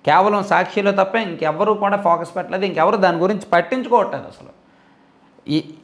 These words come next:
ఆంధ్రప్రదేశ్ అసెంబ్లీ సమావేశాలను చూస్తున్నారు, లేదా కేంద్రంలో బడ్జెట్ సమావేశాలను చూస్తున్నారు.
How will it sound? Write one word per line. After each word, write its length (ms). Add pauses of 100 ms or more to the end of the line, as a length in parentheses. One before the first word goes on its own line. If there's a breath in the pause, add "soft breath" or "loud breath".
(120)
ఆంధ్రప్రదేశ్ 600
అసెంబ్లీ 400
సమావేశాలను 680
చూస్తున్నారు, 340
లేదా 240
కేంద్రంలో 640
బడ్జెట్ 500
సమావేశాలను 760
చూస్తున్నారు. 420